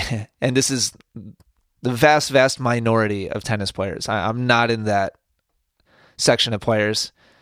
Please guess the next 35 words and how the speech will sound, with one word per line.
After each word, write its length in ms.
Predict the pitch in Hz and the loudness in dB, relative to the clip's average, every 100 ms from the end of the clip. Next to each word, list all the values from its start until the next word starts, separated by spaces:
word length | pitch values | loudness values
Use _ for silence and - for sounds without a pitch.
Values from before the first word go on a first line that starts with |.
| _ _ | _ _
Um, 380 | 101 95 95 98 | -4 -2 -4 -2
the 60 | |
vast 240 | 107 120 - | 2 2 2
majority 340 | 123 117 110 | 0 2 2
of 100 | 104 | -2
people 260 | - 117 117 | -4 -2 -2
are 100 | 98 | 0
not, 320 | 104 92 - _ _ _ _ | 0 -2 -4 _ _ _ _
that 180 | 110 110 | -6 0
don't 240 | 131 135 | 2 2
have 260 | 120 131 110 | 2 2 2
that, 200 | 113 110 - | 2 0 -2
uh, 80 | 110 | -4
that 440 | 123 117 135 131 | -10 2 4 4
kind 400 | - 135 131 135 | 0 0 0 2
or 80 | 123 | 2
that 220 | 117 113 | 2 2
amount 460 | 110 104 104 123 - | 0 0 0 0 -2
of 100 | 117 | -2
just 240 | 117 113 | -2 -2
intuitive 540 | - 107 - 123 110 - | -2 -2 0 0 0 -2
talent 420 | - 110 107 - _ - - - _ - | -2 -2 -2 -6 _ -20 -20 -20 _ -4
to 100 | 135 | -2
just 200 | 120 - | -2 0
pick 160 | 135 | 0
something 340 | - 123 113 110 | 2 2 0 0
up. 200 | 117 123 | 0 -2
It's 140 | - | 4
not 160 | 165 185 | 4 4
impossible, 720 | 156 139 135 - 151 165 160 _ _ _ _ _ _ _ _ _ _ | 4 4 4 2 0 0 -2 _ _ _ _ _ _ _ _ _ _
but 160 | 123 120 | 2 2
it's 80 | 117 | 4
probably 240 | 160 147 | 4 4
one 300 | 123 127 127 | 4 2 2
in 220 | 120 110 | 0 -4